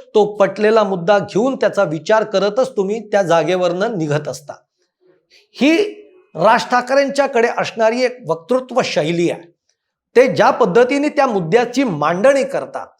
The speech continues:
किंवा ज्या पद्धतीने त्याची संवाद फेक करतात, त्या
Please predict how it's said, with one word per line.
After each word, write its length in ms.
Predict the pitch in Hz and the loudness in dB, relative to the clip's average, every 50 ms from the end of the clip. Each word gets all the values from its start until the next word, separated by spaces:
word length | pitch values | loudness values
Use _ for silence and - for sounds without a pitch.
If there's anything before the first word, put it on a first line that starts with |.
| _ _ _ _ _ _ _ _ _ - | _ _ _ _ _ _ _ _ _ -2
किंवा 220 | 240 254 269 262 | 0 2 2 2
ज्या 200 | 185 156 214 247 | 2 4 2 2
पद्धतीने 600 | 269 262 226 185 165 196 233 - 247 254 262 269 | 2 2 0 0 2 2 2 2 0 0 -2 -2
त्याची 340 | 269 - 247 214 214 247 254 | 0 2 0 2 0 -2 -4
संवाद 540 | 247 - - 190 196 220 262 277 311 262 254 - - | -2 0 0 0 2 2 2 4 4 4 2 2 2
फेक 200 | 220 220 - - | 0 -2 -2 -2
करतात, 340 | 170 156 - - - - - _ _ _ _ _ _ _ _ _ _ _ - | -4 -4 -4 -8 -12 -14 -16 _ _ _ _ _ _ _ _ _ _ _ 2
त्या 380 | 220 247 269 285 240 - - | 4 4 4 4 2 0 -4